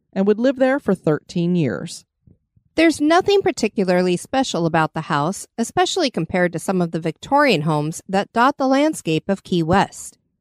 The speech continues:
Speaker 1: Yeah, we spent probably, I don't know, what, thirty minutes just walking around taking pictures of houses, whether they were historical or not.
Speaker 2: They were beautiful.
Speaker 1: Yeah. We'll post a bunch of those up on Instagram.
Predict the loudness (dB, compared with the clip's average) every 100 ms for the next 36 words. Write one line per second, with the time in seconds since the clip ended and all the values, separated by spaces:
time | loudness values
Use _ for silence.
0 | _ 0 0 0 0 0 -2 -6 -2 2
1 | 2 0 -4 _ _ -12 -2 0 2 2
2 | 2 2 0 -2 -6 _ -18 -8 0 2
3 | 2 0 0 0 0 0 0 0 -2 -2
4 | 0 0 0 -2 0 0 0 0 2 0
5 | -2 -2 -2 -2 0 0 0 -2 -8 -10
6 | -8 -2 0 2 0 0 -2 0 0 0
7 | -2 -4 -4 -4 -4 -6 -12 _ _ -2
8 | -2 0 0 2 0 -2 -8 -10 -12 -8
9 | -4 -2 -4 -8 _ _ _ _ -4 -2
10 | 2 0 0 -2 -2 -2 0 0 0 -2
11 | -2 -2 -4 -6 -8 -6 -4 -6